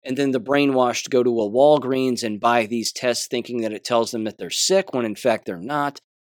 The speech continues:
They take it, they say, "Oh my gosh, it popped up positive, I have covid." They tell their employer they have covid. Their employer says, "Stay home for seven days." I mean, that's still happening.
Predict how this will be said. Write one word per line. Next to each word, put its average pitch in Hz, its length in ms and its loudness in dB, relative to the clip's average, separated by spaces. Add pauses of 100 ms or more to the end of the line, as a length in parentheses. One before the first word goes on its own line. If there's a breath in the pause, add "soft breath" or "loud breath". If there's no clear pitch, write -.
(340)
They 110 80 -8
take 151 360 2
it, 147 160 0
they 120 120 -4
say, 120 340 0
"Oh 131 160 0
my 143 160 0
gosh, 131 380 0
it - 160 -4
popped 135 280 -2
up 131 160 0
positive, 123 560 0
I 135 180 4
have 120 300 0
covid." 120 480 2 (400 loud breath)
They 120 120 -4
tell 156 260 4
their 139 160 2
employer 139 560 2
they 120 200 0
have 113 260 -4
covid. 123 400 -2
Their 123 140 2
employer 131 420 2
says, 117 340 -2
"Stay 131 260 2
home 131 280 -2
for 123 120 -8
seven 117 440 0
days." 110 340 -4
I 120 40 -4
mean, 120 340 -4 (420)
that's 160 340 0
still 175 380 0
happening. 113 520 -6